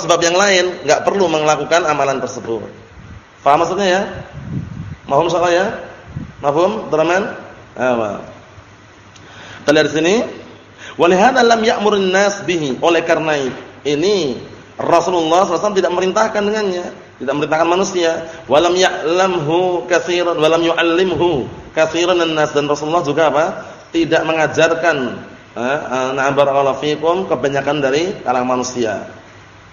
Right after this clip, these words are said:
Atau walam ya'lam, walam ya'lamhu deh, walam ya'lamhu katsiran nas,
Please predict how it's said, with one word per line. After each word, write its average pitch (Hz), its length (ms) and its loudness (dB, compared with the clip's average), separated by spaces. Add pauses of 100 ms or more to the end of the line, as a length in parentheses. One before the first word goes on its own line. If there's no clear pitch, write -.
(160)
Atau 117 320 -4
walam 117 240 0
ya'lam, 117 400 -2 (1080)
walam 131 220 2
ya'lamhu 139 400 0
deh, 127 160 -2
walam 135 320 2
ya'lamhu 165 420 0
katsiran 180 460 2 (100)
nas, 135 320 -4